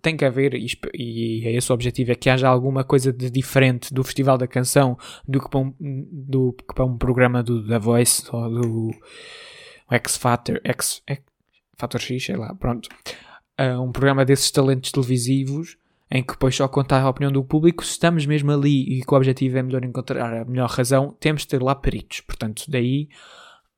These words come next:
eu concordo que exista público e que também faz sentido que seja cinquenta a cinquenta. Agora,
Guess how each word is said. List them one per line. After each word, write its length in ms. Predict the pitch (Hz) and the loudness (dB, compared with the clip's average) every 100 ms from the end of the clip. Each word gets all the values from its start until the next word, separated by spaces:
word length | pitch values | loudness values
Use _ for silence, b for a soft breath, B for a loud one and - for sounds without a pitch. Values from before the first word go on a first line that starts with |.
| _ | _
eu 240 | 131 123 | -4 -4
concordo 520 | 123 131 123 139 139 - | -6 -10 0 0 0 -6
que 120 | 131 | -2
exista 380 | 131 139 139 135 | -2 0 -2 -4
público 500 | - 165 170 196 - | -4 -2 -2 -4 -6
e 60 | 160 | -6
que 60 | |
também 220 | - 139 | -2 -2
faz 180 | 139 135 | 2 2
sentido 260 | 147 131 180 | 2 -2 -2
que 60 | |
seja 180 | - 160 | 0 -2
cinquenta 380 | 147 151 151 147 | -2 0 2 2
a 40 | |
cinquenta. 500 | 135 117 - - - - _ B B B B B B B - | 2 -2 -8 -12 -16 -20 _ B B B B B B B 0
Agora, 640 | 180 135 120 110 104 | 2 6 4 4 -2